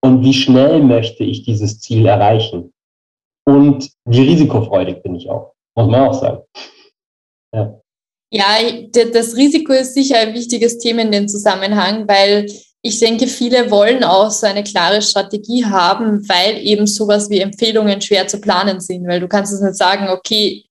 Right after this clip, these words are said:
Speaker 2: du hast jetzt vielleicht die Erfahrung und machst das schon einige Jahre und kannst jetzt sagen, durchschnittlich werden so und so und viel weitergef-, weiterempfohlen.“
Speaker 1: Mhm.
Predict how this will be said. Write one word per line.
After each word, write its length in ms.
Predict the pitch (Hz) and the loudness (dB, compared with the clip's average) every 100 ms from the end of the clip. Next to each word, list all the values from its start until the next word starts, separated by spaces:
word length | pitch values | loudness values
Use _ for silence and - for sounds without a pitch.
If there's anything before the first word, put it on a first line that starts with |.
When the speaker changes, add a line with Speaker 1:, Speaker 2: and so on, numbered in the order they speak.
| _ - | _ 0
Speaker 2:
du 80 | |
hast 160 | 220 214 | 2 2
jetzt 200 | 208 - | -4 0
vielleicht 320 | 226 208 202 | 2 2 0
die 60 | 196 | 0
Erfahrung 520 | 202 202 170 202 214 | 0 2 2 2 0
und 100 | 196 | 2
machst 280 | 175 196 - | 0 -2 -6
das 100 | 208 | -4
schon 120 | 214 | -2
einige 320 | 190 208 214 | 0 2 2
Jahre 340 | 208 185 196 202 | 2 2 2 0
und 80 | 208 | 0
kannst 240 | 202 208 | -2 -2
jetzt 140 | 202 | 0
sagen, 320 | - 196 202 214 | 2 2 2 2
durchschnittlich 1040 | 226 254 - 233 240 240 196 208 214 - | 2 2 2 2 2 2 -2 -4 -4 -2
werden 260 | 190 202 202 | -2 0 -2
so 160 | 208 | -2
und 180 | 208 214 | -2 -2
so 140 | 202 | -2
und 180 | 202 208 202 - _ | 0 0 -2 -12 _
viel 360 | - 226 214 208 | -6 -2 -2 0
weitergef-, 600 | 180 190 247 240 - 214 - 185 | -2 0 -2 -4 -6 -6 -6 -4
weiterempfohlen.“ 840 | 190 196 208 226 - 220 240 | -2 0 -2 -4 -2 2 2
Speaker 1:
Mhm. 80 | 277 | 0